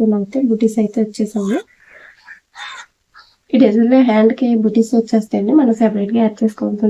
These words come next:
పని లేదు. బ్యాక్ అయితే బూటీస్ అయితే యాడ్ చేస్తాం అనమాట. ఫ్రంట్ నెక్ ఇలా ఉంది.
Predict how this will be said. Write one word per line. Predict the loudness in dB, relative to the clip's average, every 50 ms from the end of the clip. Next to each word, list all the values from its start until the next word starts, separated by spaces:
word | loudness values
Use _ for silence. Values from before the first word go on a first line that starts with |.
| -2 -2
పని | -4 -4 -4
లేదు. | -4 -2 0 0 0 0
బ్యాక్ | 0 -2 -6 -6 -2 -2
అయితే | -2 -2 -2 -4 -6 -6 -10 -20 -20 -20 -20 _ _ _ -4
బూటీస్ | -4 -2 0 0 0 0 0
అయితే | 0 0 0 -2
యాడ్ | -2 -4 -8 -8
చేస్తాం | -8 -8 -8 -6 -6 -4 -4 -2
అనమాట. | -2 -4 -4 -4 -4 -4 -6 -6 -6 _ _ _ _ _ _ _ _ _ _ _ -20 -20 _ _ _ _ _ _ _ _ _ _ _ _ _ _ _ _ _ _ _ _ _ _ _ _ _ _ _ _ _ _ _ 0
ఫ్రంట్ | 2 2 2 2 2
నెక్ | 0 0 0 -2 -4
ఇలా | -2 -2 -2
ఉంది. | -2 -2 0 0 -2